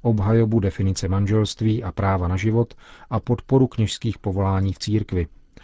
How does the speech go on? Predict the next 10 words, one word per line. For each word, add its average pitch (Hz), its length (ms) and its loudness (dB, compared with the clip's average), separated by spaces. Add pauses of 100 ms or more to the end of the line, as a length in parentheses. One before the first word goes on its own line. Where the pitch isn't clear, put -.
(280)
Poukázal 110 580 4
na 107 120 2
to, 139 120 2
že 117 120 2
je 117 100 4
třeba 120 380 0
odporovat 101 680 -2
novověkým 98 680 0
životním 98 460 0
stylům 113 560 2